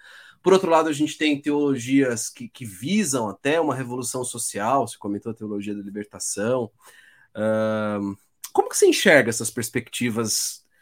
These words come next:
que nós temos hoje, ah, cristãs ou pseudo-cristãs, sobre a relação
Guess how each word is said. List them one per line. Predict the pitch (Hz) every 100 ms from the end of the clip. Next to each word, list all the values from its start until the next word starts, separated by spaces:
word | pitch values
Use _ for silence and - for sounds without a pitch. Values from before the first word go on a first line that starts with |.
| _ _
que | 120
nós | 127 117
temos | - 123 117 90
hoje, | 117 123 113 117 127 - _ _ _
ah, | 98 98 98 95 - _ _ _
cristãs | - 120 - - 147 165 170 123 98
ou | 92 90
pseudo-cristãs, | - - 123 120 110 98 92 - 120 143 143 113
sobre | - 113 110
a | 110
relação | 113 107 - - 110 107 101